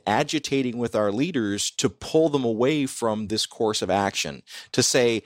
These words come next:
"We don't want to be in a world where in yet another century we are facing nuclear brinksmanship and facing the possibility of total annihilation of innocent populations." So we need to be thinking both about this particular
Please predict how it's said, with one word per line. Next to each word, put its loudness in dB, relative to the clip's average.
"We 0
don't 0
want -2
to -4
be 0
in 0
a 2
world 0
where 2
in -4
yet 2
another -4
century -4
we 0
are 4
facing 0
nuclear 0
brinksmanship 0
and 4
facing 2
the -2
possibility 0
of -6
total 0
annihilation 0
of -6
innocent -2
populations." 0
So 4
we 0
need -6
to 0
be -2
thinking 0
both 2
about -2
this -2
particular 0